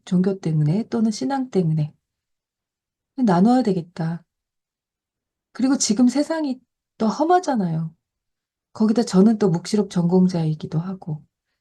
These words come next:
그래서 이번에 묵시록 책을 내야겠다라고 생각을 하고 펀딩도 하고 있고,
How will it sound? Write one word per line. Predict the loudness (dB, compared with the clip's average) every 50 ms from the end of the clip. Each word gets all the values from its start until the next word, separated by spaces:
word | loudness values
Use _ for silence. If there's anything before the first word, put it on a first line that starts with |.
| _ _ _ _ _ -2
그래서 | 0 2 2 4 4
이번에 | 2 4 4 2 4 4 2 2
묵시록 | 0 -2 -4 -4 -4 -2 -2 -4 -4 -6 -10
책을 | -8 -8 -6 -4 -4 -4 -4 -6 -8 _ _ -8
내야겠다라고 | -4 -2 0 0 0 0 -2 -6 -10 _ -10 -8 -8 -10 -14 _ _ _ _ _ _ _ _ -6 -4 -4 -4 -4 -4
생각을 | -4 -4 -4 -4 -4 -4 -4 -4 -4 -4
하고 | -4 -6 -8 -6 -4 -4 -2 -2 -4 -6 _ _ _ _ _ _ _ _ _ _ _ _ -6
펀딩도 | -4 -2 -2 -2 -2 -2 -2 -2 -2
하고 | -4 -4 -4 -4 -4 -6
있고, | -6 -6 _ -14 -16 -16 -16